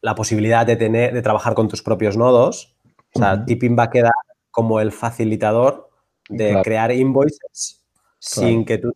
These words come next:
Speaker 1: tengas que estar allí enviándole la invoice en ese momento a esa persona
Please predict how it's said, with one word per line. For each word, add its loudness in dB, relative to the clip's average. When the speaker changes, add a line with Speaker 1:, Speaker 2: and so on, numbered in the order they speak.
Speaker 1:
tengas -8
que -6
estar -2
allí 0
enviándole 2
la 0
invoice -2
en -4
ese -8
momento -2
a 0
esa -4
persona -4